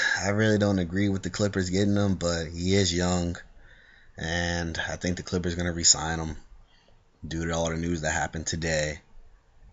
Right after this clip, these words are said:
And, uh, they did get some good picks. They got, it was actually a good trade. I think they got, uh, they got Lou Will, Sam Dekker, and a top three protected pick. So I guess if they go,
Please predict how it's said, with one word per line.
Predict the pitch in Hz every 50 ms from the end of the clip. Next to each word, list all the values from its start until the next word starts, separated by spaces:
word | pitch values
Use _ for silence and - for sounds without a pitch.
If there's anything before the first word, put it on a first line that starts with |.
| - - - - -
And, | - 85 82 82 85 80
uh, | 85 85 85 85 85 85 85 80 80 - - - - - - - - - - - _ -
they | 76 80
did | 92 113 131 127
get | 123 127
some | - - 107
good | 104 117 123 123 120 117 -
picks. | - 120 113 - - -
They | 101 - - - 98 131
got, | 170 220 226 - -
it | - - -
was | 151 180 220
actually | 294 269 - - 165
a |
good | 170 190 180
trade. | - - 127 135 254 - - - - - - - -
I | 120
think | 127 185 196
they | 214 220
got, | 208 180 175 170
uh, | 160 156 151 147 143 135 131 - - _ - - - - _ _ _ _ _ - - - - - - -
they | - 139
got | 143 139 127
Lou | 101 117 131 139
Will, | 135 131 131 135 135
Sam | 135 - 120 123 135 123
Dekker, | 123 120 123 - 123 131 123
and | 110 107
a | 92
top | 87 - 113 120 - -
three | - 110 127 131
protected | 127 - - 113 117 123 - 110 104
pick. | - 120 127 131 - - - - - - - - - - - - - - - - - _ _ _
So | - - - 90 95
I | 98 95
guess | 92 104 117 117 110
if | 104 101 -
they | 98 104 98
go, | 80 87 95 107 113 110 110 113 113 110 107 110 110